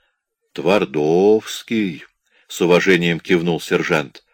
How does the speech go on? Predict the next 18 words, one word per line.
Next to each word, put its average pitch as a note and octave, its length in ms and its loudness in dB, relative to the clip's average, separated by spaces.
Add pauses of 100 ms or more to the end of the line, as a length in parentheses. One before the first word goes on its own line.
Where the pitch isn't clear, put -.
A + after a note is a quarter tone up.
(480)
«А G2 120 -6
тебе A#2+ 260 2
зачем?» F#2+ 500 0 (1200)
«Так - 240 -6
книг B2 380 -4
же E2 160 -4
нет. C3+ 380 -4 (880)
Вот A2 260 -2
вспомню, C#3 800 -2 (540)
почитаю E2+ 760 -2
иногда». D2+ 560 -10 (2750)
Отобрали E3 520 4
у D3+ 160 6
меня D#3 320 4
оружие, C#3 800 4 (220)
половину G#2+ 500 2
бритвенного F2+ 640 0
лезвия, D2+ 580 0